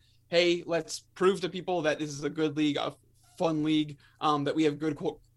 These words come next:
quality players, that our clubs can put good qu-, quality events, then let's work on getting more solid teams in, in to the league. And, and yeah, for us, you know, we're kind of lucky. I think this kind of Northeast is, and, you know,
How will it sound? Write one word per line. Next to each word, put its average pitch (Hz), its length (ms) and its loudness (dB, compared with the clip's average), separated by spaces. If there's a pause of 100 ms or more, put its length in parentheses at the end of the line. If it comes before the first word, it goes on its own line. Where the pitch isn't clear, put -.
quality 151 280 0
players, 170 480 0
that 151 180 2
our 147 160 -2
clubs 156 500 0
can 156 220 -4
put 156 200 -4
good 160 180 -4
qu-, 156 160 -16 (200)
quality 147 280 -2
events, 202 400 -2 (420)
then 185 400 2
let's 180 240 2
work 160 200 0
on 151 220 0 (240)
getting 151 420 2
more 156 380 -2
solid 139 400 -2
teams 139 440 -12 (120)
in, 143 220 -4
in 143 300 -4 (580)
to 180 100 -6
the 143 60 -2
league. 135 320 -10
And, 139 120 -6
and 180 160 -2
yeah, 156 200 4
for 160 160 0
us, 196 320 4 (420)
you 170 80 -2
know, 156 60 4
we're 151 240 2
kind 165 240 2
of 175 100 0
lucky. 190 220 2
I 147 60 0
think 170 360 -6 (440)
this 156 260 -4
kind 160 180 2
of 147 80 0
Northeast 160 800 0
is, 170 440 2
and, 156 240 -4 (200)
you 165 80 -10
know, 131 200 -8